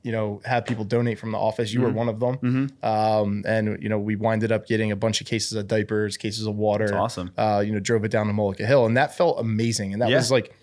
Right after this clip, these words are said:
Speaker 1: small scale.
Speaker 2: Yeah.
Speaker 1: It's, like, nothing. Now you're talking about global impact,
Speaker 2: Yeah.
Speaker 1: literally giving people the ability to live,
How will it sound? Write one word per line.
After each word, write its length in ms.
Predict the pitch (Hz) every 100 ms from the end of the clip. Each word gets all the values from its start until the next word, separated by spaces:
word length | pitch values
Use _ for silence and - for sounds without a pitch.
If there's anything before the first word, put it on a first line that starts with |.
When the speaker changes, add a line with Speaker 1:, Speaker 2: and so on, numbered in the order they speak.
| _ _
Speaker 1:
small 400 | - - 110 101
scale. 420 | - 104 87 -
Speaker 2:
Yeah. 220 | 110 120 139
Speaker 1:
It's, 100 | 127
like, 160 | 110
nothing. 680 | 107 120 123 - 110 104 98 - - -
Now 100 | 143
you're 80 | 139
talking 180 | 131 117
about 160 | 110
global 420 | - 131 131 117 104
impact, 500 | 127 110 123 143 113
Speaker 2:
Yeah. 640 | - - - - _ -
Speaker 1:
literally 280 | 135 151 147
giving 260 | 123 131 120
people 540 | 123 - 110 104 101 _ _ 131
the 100 | 135
ability 400 | 117 123 113 104
to 200 | - 107
live, 240 | 92 -